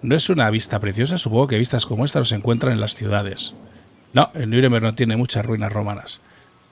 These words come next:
Si obviamos el barro, es cierto que el acueducto tiene una silueta muy bonita.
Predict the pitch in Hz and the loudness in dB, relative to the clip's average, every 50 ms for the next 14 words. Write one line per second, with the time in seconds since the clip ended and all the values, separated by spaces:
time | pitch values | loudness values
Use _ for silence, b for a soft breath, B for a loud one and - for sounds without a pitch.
0 | _ _ - - - 165 156 120 101 104 104 107 101 101 107 120 127 135 139 135 | _ _ 0 2 4 6 6 4 4 0 -2 -4 -4 -4 0 2 4 4 6 4
1 | 120 110 - - 110 120 131 147 139 131 156 175 165 - - - 117 110 - - | 4 2 2 2 2 4 4 4 4 4 4 2 2 2 2 0 0 0 0 -2
2 | 135 - - 113 107 104 101 98 - 110 113 127 139 - - - - 135 123 117 | -2 -2 0 0 0 0 0 -2 0 0 0 0 0 0 -2 -2 -2 -2 -2 -2
3 | 110 - - 117 123 - - 117 110 120 131 120 113 110 107 104 104 104 - - | -2 -4 -2 -2 -2 0 0 0 0 2 2 0 0 -2 -4 -6 -8 -10 -10 -12
4 | - - | -14 -16